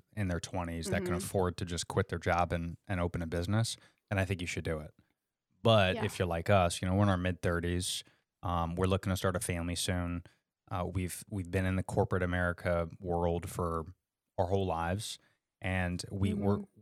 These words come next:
Speaker 1: just financially, it wouldn't make sense for us to leave it quite yet,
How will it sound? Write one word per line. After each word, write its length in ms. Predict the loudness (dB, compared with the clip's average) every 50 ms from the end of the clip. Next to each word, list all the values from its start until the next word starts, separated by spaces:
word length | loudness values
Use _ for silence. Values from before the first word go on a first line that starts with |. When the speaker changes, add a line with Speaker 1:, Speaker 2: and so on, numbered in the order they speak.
| _ _ _
Speaker 1:
just 220 | -2 -2 -2 -2 -2
financially, 640 | 0 0 2 4 4 2 2 2 2 0 0 2
it 60 | 2 2
wouldn't 180 | 2 2 0
make 160 | 0 -2 -2
sense 220 | -2 -2 -2 -2 -2
for 120 | -2 -2
us 100 | -2 -2
to 100 | -2 -6
leave 200 | -6 -4 -4 -6
it 120 | -6 -10 -12
quite 320 | -6 -2 0 0 0 -2
yet, 460 | -4 -6 -4 -4 -6 -6 -10 -16 -18